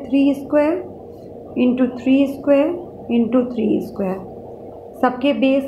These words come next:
एक जैसे हैं, आधार एक जैसे हैं, तो सारी power आपस में कैसी हो जाएंगी बच्चों? जुड़ जाएंगी। दो,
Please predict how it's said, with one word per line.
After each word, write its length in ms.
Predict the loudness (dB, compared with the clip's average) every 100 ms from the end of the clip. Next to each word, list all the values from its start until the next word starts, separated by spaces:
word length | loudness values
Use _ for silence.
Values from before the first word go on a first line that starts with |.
| -2
एक 200 | 0 2 0
जैसे 240 | -2 0
हैं, 140 | 2
आधार 340 | 2 2 0 0
एक 140 | 0
जैसे 300 | -2 -2 -2
हैं, 540 | 0 -2 -4 -14 -16 -4
तो 100 | -4
सारी 380 | 0 2 2 2
power 360 | 0 2 0 2
आपस 340 | 0 0 -4 -2
में 120 | -2 0
कैसी 280 | -2 0
हो 60 | 0
जाएंगी 280 | 2 2 2
बच्चों? 300 | -2 -2 -2
जुड़ 260 | 2 4
जाएंगी। 380 | 6 4 0 -2
दो, 180 | 0 0